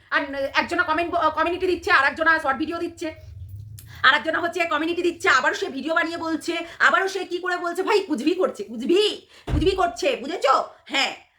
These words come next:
তাহলে ভাই, দিদি, দিদি ভাই, আহ, রিমি, সবাই এরা না, মানে, কি বলবো, আমাদেরকে নিয়ে ছলনা করে, ছলনা,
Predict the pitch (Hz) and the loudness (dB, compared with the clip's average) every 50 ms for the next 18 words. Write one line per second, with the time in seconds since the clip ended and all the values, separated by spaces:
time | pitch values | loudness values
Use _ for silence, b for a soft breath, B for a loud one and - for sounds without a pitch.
0 | _ - 269 285 330 349 349 370 381 381 370 269 - 285 311 311 - 311 294 311 | _ 2 4 4 4 4 2 0 -2 -2 -2 -2 0 0 0 0 -2 -4 -6 -6
1 | 320 320 320 - - 269 247 269 277 294 311 311 - 320 269 277 285 294 302 294 | -4 -4 -6 -4 -4 -4 -4 -2 -2 -2 -2 0 4 4 6 6 4 2 -2 -6
2 | - 233 233 233 240 247 277 277 285 294 294 285 277 b b b b - - 320 | -6 -6 -6 -4 -4 -4 -6 -6 -4 -4 -4 -6 -6 b b b b -4 2 4
3 | 330 392 370 359 427 427 392 370 302 254 294 320 320 330 349 277 294 262 254 233 | 4 4 4 2 0 0 0 0 0 0 -2 -2 -4 -4 -4 -2 -2 0 0 2
4 | 247 285 320 330 320 349 349 349 339 339 294 240 262 277 294 269 214 - 190 - | 2 2 0 -2 -4 -4 -4 -2 -2 0 0 0 0 0 0 -2 -2 -4 -4 -4
5 | - 226 247 294 302 320 320 294 285 294 339 339 269 | -2 0 0 2 2 2 2 2 2 2 2 0 -2